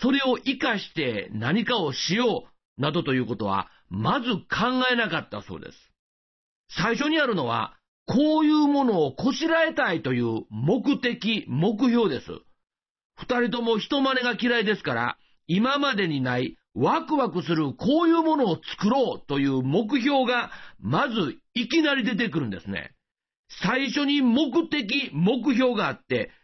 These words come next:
その次にそれを実現させるためにはどうしたらいいのか、使える技術はあるのか、なければ自分たちで工夫を重ねようではないか。そして、心の中の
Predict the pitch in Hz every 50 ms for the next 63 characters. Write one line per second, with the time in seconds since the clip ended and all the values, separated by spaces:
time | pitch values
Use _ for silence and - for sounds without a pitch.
0 | _ _ - 269 311 302 302 285 - - - - 381 381 370 370 311 247 240 262
1 | 302 311 240 - - - - - - - 220 233 247 254 247 233 208 160 208 208
2 | - 254 247 220 254 254 247 202 247 240 220 233 233 233 240 226 - 233 220 202
3 | 185 170 160 151 139 123 113 104 104 95 101 101 160 196 269 311 339 349 330 330
4 | - 285 254 220 180 170 165 160 139 123 107 - 98 85 85 - _ _ _ _
5 | _ _ - - - - 269 269 262 269 269 262 262 254 202 180 247 247 269 233
6 | 165 - 180 180 151 139 120 107 - - - 160 202 254 302 311 311 247 - 147
7 | 143 117 92 - - _ _ _ _ _ 113 143 175 220 233 190 311 339 339 330
8 | 285 262 214 196 139 147 196 208 240 285 302 277 - 294 254 233 170 165 175 170
9 | 147 - - 262 294 285 285 285 277 262 233 208 226 247 262 311 320 311 330 339
10 | 330 311 247 240 208 180 156 139 131 123 98 - 95 87 73 - _ _ _ _
11 | _ _ _ - - 247 294 240 - - - 214 180 - 196 202 196 277 285 285
12 | 285 285 285 269 247 202 175 170 170 160 143 131 110